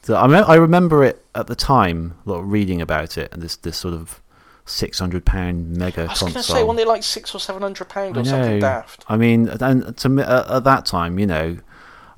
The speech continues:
Speaker 1: uh, I, I, I was wondering how I could ever get, like, a Mega C D to go on my Mega Drive. You
Speaker 2: Yeah.
Speaker 1: know, the idea of, you know, paying more than that just for one, uh, new console is just, yeah, it's
Speaker 2: It's crazy.
Speaker 1: a
Speaker 2: It
Speaker 1: tad
Speaker 2: is crazy.
Speaker 1: highly priced, yeah.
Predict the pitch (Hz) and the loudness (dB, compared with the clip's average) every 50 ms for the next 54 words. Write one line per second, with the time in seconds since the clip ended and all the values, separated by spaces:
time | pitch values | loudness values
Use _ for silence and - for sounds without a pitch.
0 | _ - 73 69 55 57 - - - - - - 113 110 110 - - 107 107 - | _ -14 -12 -10 -10 -10 -12 -14 -16 -14 -8 -4 -2 -2 -2 -2 -2 -2 -2 0
1 | 107 113 110 - - 110 104 101 98 95 95 92 98 101 101 101 - 107 101 98 | 0 0 0 0 0 0 2 2 2 2 2 2 4 6 6 6 6 4 4 4
2 | 95 101 101 101 76 87 98 - 101 95 98 101 95 101 92 - - 107 101 101 | 4 2 2 0 0 0 0 0 0 2 2 2 0 0 0 0 0 0 0 2
3 | 113 123 117 101 - - 85 95 92 92 92 92 92 92 92 92 95 92 92 92 | 2 2 2 2 0 -2 -2 0 2 2 2 2 0 0 0 0 -2 -4 -6 -8
4 | - - _ _ _ 85 92 107 110 117 113 113 87 90 76 80 85 101 104 98 | -12 -18 _ _ _ -12 -8 -4 -4 -2 -2 -2 -2 -2 0 0 2 2 2 2
5 | 98 107 117 113 110 107 113 110 104 101 95 - - 113 107 98 85 85 92 92 | 4 6 6 6 6 6 6 4 4 4 2 0 0 0 0 2 0 0 -2 -6
6 | - _ _ _ - - - 117 113 107 101 101 104 113 117 113 92 90 90 87 | -8 _ _ _ -6 0 2 4 6 6 6 6 6 8 8 6 6 4 0 0
7 | 90 - - - 101 - - - 92 92 101 101 101 98 95 95 92 - - 73 | -2 -2 -4 -4 -4 -4 -4 -6 -2 2 4 4 4 4 2 0 -2 -4 -8 -10
8 | - 95 98 101 101 190 - - 208 - - - - - 73 76 80 82 82 - | -8 -4 -2 -2 -2 -2 -2 -2 -4 -4 -4 -6 -6 -6 -4 -4 -6 -8 -8 -8
9 | 90 78 78 - - 87 85 82 80 80 82 82 - - 92 90 - - - - | -10 -10 -12 -12 -10 -8 -6 -6 -6 -6 -8 -10 -14 -16 -16 -16 -16 -16 -16 -16
10 | - - - - _ - - - - - - - - - - - - - - - | -16 -18 -20 -20 _ -20 -20 -20 -20 -20 -20 -20 -20 -20 -20 -20 -20 -20 -20 -20
11 | - - - _ _ _ _ _ _ - 220 - - - - 247 247 233 - - | -20 -20 -20 _ _ _ _ _ _ -12 -12 -10 -8 -4 -2 -2 -2 -2 -6 -10
12 | 123 113 110 - - 110 101 92 90 85 - - - - 92 87 82 82 82 - | -10 -10 -8 -6 -4 -2 -2 0 -2 -2 -4 -6 -6 -4 -2 -2 -2 -4 -4 -6
13 | - 82 82 80 - - - 90 82 82 | -6 -6 -6 -6 -8 -10 -10 -8 -8 -10